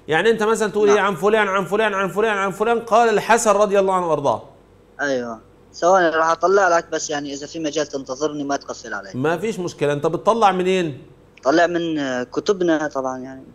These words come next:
Speaker 1: يعني أنت
Speaker 2: ممكن،
Speaker 1: ماسك،
Speaker 2: وممكن
Speaker 1: أنت
Speaker 2: من
Speaker 1: ماسك
Speaker 2: كتبكم
Speaker 1: قدامك
Speaker 2: أصلا.
Speaker 1: كتاب ولا من على الإنترنت؟
Speaker 2: لا، من الإنترنت، لا أكذب.
Speaker 1: جميل قوي، بس عشان أنا أحب أرد على واحد أهبل كده قال لك اللي بيستعمل الإنترنت واللي بيستعمل جوجل.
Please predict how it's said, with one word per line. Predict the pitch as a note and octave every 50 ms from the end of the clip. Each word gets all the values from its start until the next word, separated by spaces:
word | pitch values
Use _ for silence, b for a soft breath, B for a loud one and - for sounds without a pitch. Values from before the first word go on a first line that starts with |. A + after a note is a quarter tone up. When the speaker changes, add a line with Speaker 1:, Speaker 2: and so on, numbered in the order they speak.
| _ -
Speaker 1:
يعني | - C#3 C#3+ D#3 F#3 G#3
أنت | G3+ -
Speaker 2:
ممكن، | F#3+ - -
Speaker 1:
ماسك، | G3+ - G3 G3 C3
Speaker 2:
وممكن | C3+ C#3 E3 F#3+ F#3+ E3 G#3
Speaker 1:
أنت | G3
Speaker 2:
من | G3+ G3+ G3+ G#3+
Speaker 1:
ماسك | G3+ A3 G#3 G3 F#3+
Speaker 2:
كتبكم | - F#3 F3
Speaker 1:
قدامك | E3 G3 G#3+ G#3
Speaker 2:
أصلا. | F#3+ -
Speaker 1:
كتاب | F3 E3+ - F#3+ A3 A3 G3
ولا | G3+ F3+ F3
من | E3+ E3+
على | D#3 D#3+ F3
الإنترنت؟ | F#3+ F#3+ F3+ F#3 F3+ E3 D#3+ E3+ F3 E3+ E3+ - - - - - _ _ _ _ _ _ _ _ _ _ _ _ _ _ _ _ _ _ _ _ _ _ -
Speaker 2:
لا، | E3+ F#3+ G3
من | G3
الإنترنت، | F#3+ G3 G3 F#3+ F#3+ G3 F3 - F#3 F3+ F3 F3 F3 D#3+ D3+ - - - - -
لا | C#3 D#3+ E3 D3+
أكذب. | C#3 B2 A#2 A2 B2 B2
Speaker 1:
جميل | C#3 C#3+ D3+ F3 F#3 F#3 E3 -
قوي، | - C#3+ C#3 A#2+ A#2
بس | B2 A#2+ A2+ - B2
عشان | B2 B2 - D3 E3
أنا | F3 F3 E3
أحب | C3+ D#3+ F3+ - D3+ D#3
أرد | D3+ E3 E3+ D3+ C#3 D3+
على | C3+ C3+ C#3
واحد | D3 D#3+ D3 D3 D3 D3+
أهبل | D#3+ D3 C#3 B2 B2+ B2+ A#2+
كده | - D3 C#3+ C#3+ C#3+ D3
قال | D3+ D#3 D3
لك | C#3 C3 - - A#2+
اللي | A#2 A#2+ A#2
بيستعمل | A#2+ A2+ - - D#3 D3+ C#3+ C#3 C3+ C3 B2 A#2+
الإنترنت | A#2 C3 C#3+ D3 C#3+ - C3+ B2 B2+ C#3 D3+ D3 D3
واللي | C3 B2 A#2+
بيستعمل | A2+ A2+ - - C#3 C3+ C3+ B2+ A#2+
جوجل. | A2+ A#2+ A#2 G#2+ G#2 F#2+